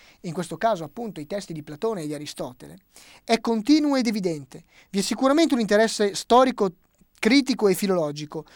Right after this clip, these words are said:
oltre che appunto quello teoretico, ma non teoreticista e non filologista in questo senso. Quindi sono, a mio avviso, almeno, fuori bersaglio le critiche di quegli studiosi che vorrebbero contestare le inesattezze dell'interpretazione rosminiana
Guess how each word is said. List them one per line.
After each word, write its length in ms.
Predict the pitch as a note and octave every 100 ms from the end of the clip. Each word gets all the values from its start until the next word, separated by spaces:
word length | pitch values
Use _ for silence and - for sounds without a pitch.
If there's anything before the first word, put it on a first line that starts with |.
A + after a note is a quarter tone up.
| - _
oltre 300 | C4+ C#4+ A3
che 100 | A3
appunto 320 | A#3+ D4 C#4
quello 320 | A3 A#3 A#3 -
teoretico, 600 | G#3 A#3 A3+ D#3+ - C#3
ma 140 | F#3+
non 180 | A3+ C#4+
teoreticista 760 | C#4 B3+ A3+ - D#3 - - - _
e 120 | -
non 160 | G3+ C#4
filologista 720 | C#4 C4+ B3+ A3 F3+ - - -
in 100 | D#3+
questo 220 | D3 D3+
senso. 440 | C#3+ B2 - - _ _ _ _ _ _ _ _ _ _ _ - - - -
Quindi 320 | - E4 C#4
sono, 340 | B3 - B3+ A#3+
a 120 | G#3+
mio 180 | A#3+ C#4
avviso, 460 | A#3 D4+ E3+ C#3+ -
almeno, 400 | F3 G#3+ A3 D#3+ - _ _ - -
fuori 240 | - C#4 C#4+
bersaglio 440 | A3 - C#4 B3+
le 120 | G#3+
critiche 440 | G3+ D4+ C4+ G#3+ F#3
di 120 | F3+
quegli 220 | C4+ A#3
studiosi 580 | G3 F#3+ F#3+ B3+ B3 C4 - - _
che 160 | A3+
vorrebbero 600 | G3+ A#3 B3 C#4+ G#3+ G3 F#3
contestare 840 | E4 D#4 A#3 - G3+ E3+ D#3+ D#3 _ -
le 120 | G3
inesattezze 560 | A3 A3+ A#3 C#4+ C#4
dell'interpretazione 580 | G#3+ F#3+ F#3+ G3 F#3 C4
rosminiana 640 | F#3+ E3+ E3+ D#3 D3 F#3